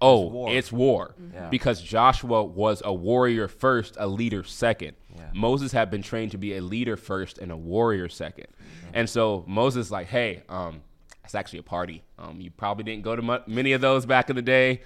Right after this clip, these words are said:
Speaker 1: in the Pharaoh's house. I went to a couple of those parties.
Speaker 2: <laughs>
Speaker 1: Uh, I know what it sounds like."
Speaker 2: Yeah.
Speaker 1: But that mentorship showed, and he was able to see when Moses did what the Lord wanted and when Moses didn't do what the Lord wanted, 'cause he was right there for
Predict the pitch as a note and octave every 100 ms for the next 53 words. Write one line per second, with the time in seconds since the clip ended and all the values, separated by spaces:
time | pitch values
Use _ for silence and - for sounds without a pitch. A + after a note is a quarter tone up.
0 | - - - - - B2 A#2+ - C3 C3
1 | B2+ C3 B2+ B2 A2+ B2 C3+ A#2 G#2 F3
2 | C#3+ C3+ B2+ C3 C3 B2+ C3 C3 C3 C3
3 | - - - - - A2+ A2+ G#2+ A#2 C3
4 | C3+ G#2 - A#2+ A#2+ A#2 A#2+ A#2 - -
5 | A2 F#2 E2 A#2+ A2+ - - - A#2+ C3
6 | B2 B2+ C#3+ C#3 C3 A#2+ A2+ - - C3
7 | B2 A#2 G#2+ G2 B2+ B2+ A#2 A#2+ A#2+ A#2+
8 | - G#2+ - B2 G2+ - - A#2 A2+ G#2+
9 | A#2 A2+ G2 G#2+ G2+ G2 F#2+ G2 E2+ F#2+
10 | A#2 C3 C#3 - - - A2+ A2+ A2+ G2+
11 | G2 G#2 F#2 F#2 F2 E2+ A2+ G#2+ F2+ G2
12 | F#2 F2+ F2 F2+ F2 F2 F2 - - G#2
13 | - B2 A2+ F#2 F2+ G2 G2 F#2+ G2+ G2
14 | -